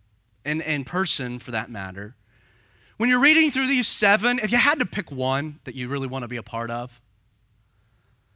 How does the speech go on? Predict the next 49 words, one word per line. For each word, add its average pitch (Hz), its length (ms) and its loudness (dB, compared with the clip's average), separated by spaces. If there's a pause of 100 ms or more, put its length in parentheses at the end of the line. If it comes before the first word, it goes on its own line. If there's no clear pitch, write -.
(360)
like, 190 140 -2
you 214 60 0
don't 277 240 0
go 254 80 0
with 185 140 0
the 139 80 -2
dead 113 320 -4
church, - 460 -12 (440)
unless 151 180 -2
you're 131 100 -4
morbid, 104 520 -8
and 92 100 -20
we 98 80 -14
should - 140 -14
talk 101 240 -10
about 85 240 -12
that 80 140 -16
at - 60 -20
some 90 200 -16
other 85 120 -18
point. 92 300 -16
But, 139 80 -12
like, 180 260 -4 (200)
what - 240 -8
church, - 520 -2 (800)
you, 220 140 -2
you 294 160 0
don't 339 160 2
go 339 80 4
with 247 100 2
Laodicea, 170 840 0
you 131 100 -8
know, 120 280 -6 (340)
"I'm 185 160 4
gonna 180 100 0
vomit 165 460 2
you 147 160 -4
out 135 160 0
of 123 40 -8
my 117 120 -4
mouth." 107 180 -8
That, 311 300 2
not 392 300 2
one 359 200 4
I 302 80 2
want 269 200 2
to 220 40 0
associate 190 560 -2
with. 127 180 -8